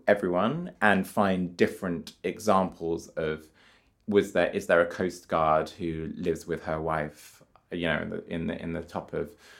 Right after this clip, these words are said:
Norfolk, or who, who's running a, an art gallery in, in Norwich that might be gay, or all these things just to try and, uh, start these conversations. So really to kind of find new, new geographies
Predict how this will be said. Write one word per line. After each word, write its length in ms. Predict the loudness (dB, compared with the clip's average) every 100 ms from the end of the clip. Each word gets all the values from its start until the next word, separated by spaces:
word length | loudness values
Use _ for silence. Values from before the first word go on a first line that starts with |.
| -10 0
Norfolk, 600 | 0 0 -2 -4 -4 -4
or 400 | -2 0 -2 -6 -18 -20 -20 _
who, 280 | 2 2 2 -8 -4
who's 240 | -2 0
running 320 | -2 -2 -2
a, 380 | -2 -2 -2 -6 -12 _ -2
an 120 | 2
art 260 | 4 2
gallery 440 | 2 2 2 -2 -6
in, 480 | -8 -8 -6 -8 -10 _ _ _
in 420 | -8 -6 -4 -6 0
Norwich 440 | 4 6 4 0
that 140 | -4 0
might 400 | 2 0 -4 -6
be 400 | -4 -4 -6 -6
gay, 320 | -4 -2 -2 0
or 260 | 0 0 -6 6
all 160 | 10 10
these 220 | 10 8
things 240 | 6 6
just 240 | 2 -4 -10
to 80 |
try 320 | -4 4 6 6
and, 420 | 4 2 -2 0
uh, 420 | 4 6 6 4 0
start 500 | -6 2 6 6 2
these 160 | -6
conversations. 540 | -6 -10 -8 -8 -6 2
So 100 | 4
really 640 | 8 10 10 6 2 -8 _ _ _
to 360 | -8 -4 -4 -6 -12 _ _
kind 180 | -6
of 60 | -4
find 380 | -4 -4 -4 -8 _
new, 560 | -4 -2 0 0 0 -2
new 220 | 2 2
geographies 760 | 4 2 2 -4 -4 -4 -6